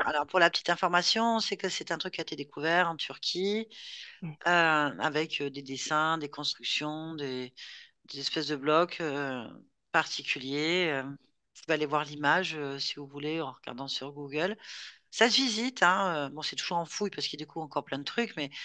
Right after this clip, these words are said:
Speaker 1: on peut aller visiter, ils l'ont recouvert avec des grandes, euh, toiles. Euh, il y a quelqu'un qui a demandé à ce que ce soit écrit.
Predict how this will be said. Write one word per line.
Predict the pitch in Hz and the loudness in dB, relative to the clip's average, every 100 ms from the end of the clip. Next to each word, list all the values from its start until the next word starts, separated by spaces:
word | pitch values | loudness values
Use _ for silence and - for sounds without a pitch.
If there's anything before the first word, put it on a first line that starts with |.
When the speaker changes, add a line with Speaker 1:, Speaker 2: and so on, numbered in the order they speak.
| - _ | -14 _
Speaker 1:
on | 151 | -14
peut | - 196 | 2 2
aller | 180 | 2
visiter, | 165 151 160 214 | -2 -6 -2 0
ils | |
l'ont | 196 135 | 0 -4
recouvert | 156 - 165 175 170 | -8 -6 4 4 6
avec | 143 147 143 | 2 0 -6
des | 147 | -10
grandes, | - 147 151 143 | -4 -4 -4 -6
euh, | 131 127 | -8 -6
toiles. | - 151 170 190 - - - - - _ _ _ 147 | -2 2 2 0 -8 -20 -20 -20 -20 _ _ _ -2
Euh, | 151 147 147 143 139 131 123 123 - - _ _ _ _ _ _ _ _ _ _ | 0 2 0 -2 -2 -4 -6 -10 -14 -18 _ _ _ _ _ _ _ _ _ _
il | 139 | -8
y | |
a | |
quelqu'un | 165 143 165 | -6 -6 -4
qui | 156 | -4
a | |
demandé | 151 151 | -2 -4
à | 160 | -4
ce | - | -6
que | 135 | -6
ce | - | -6
soit | - 139 | -4 -6
écrit. | 139 - 175 | -6 -6 -6